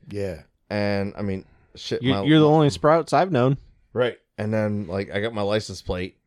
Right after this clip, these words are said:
Speaker 1: And
Speaker 3: Sprouty.
Speaker 2: So I, I, that's kinda biting me on the ass lately.
Speaker 3: Oh, yeah?
Speaker 1: And
Speaker 2: Yeah.
Speaker 1: Yeah.
Speaker 3: Oh, boy.
Speaker 1: Oh.
Speaker 2: Got base
Speaker 3: Well
Speaker 2: people.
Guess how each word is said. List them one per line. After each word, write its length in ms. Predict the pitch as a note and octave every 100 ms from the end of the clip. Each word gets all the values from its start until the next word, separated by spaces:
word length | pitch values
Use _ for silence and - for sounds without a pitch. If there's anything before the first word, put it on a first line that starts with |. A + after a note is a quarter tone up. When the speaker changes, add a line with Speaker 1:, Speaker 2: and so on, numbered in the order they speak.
| _ _ _ _ _
Speaker 1:
And 340 | C#3+ E3 A#2
Speaker 3:
Sprouty. 80 | A#2+
Speaker 2:
So 280 | B2+ C3 A#2+ -
I, 140 | G#2+ -
I, 60 | G2+
that's 280 | A2 G#2
kinda 220 | - A#2+ G2+
biting 280 | A2+ G#2 G2+
me 80 |
on 140 | G#2 G#2
the 80 | G#2
ass 320 | A2+ G#2+ -
lately. 480 | G#2 F#2+ F2+ F#2 F2 _
Speaker 3:
Oh, 160 | G#2 A2+
yeah? 220 | A#2+ D#3+ D3+
Speaker 1:
And 100 | B2
Speaker 2:
Yeah. 400 | A#2 A2+ A2 G2 -
Speaker 1:
Yeah. 220 | A2 G#2 -
Speaker 3:
Oh, 80 | F#2
boy. 300 | F#2+ D2 - _ -
Speaker 1:
Oh. 140 | D#3+
Speaker 2:
Got 460 | C3 G#2 F#2+ C#2+ F2+
base 220 | G2+ G#2+
Speaker 3:
Well 80 | B2
Speaker 2:
people. 400 | G2 F2+ F#2+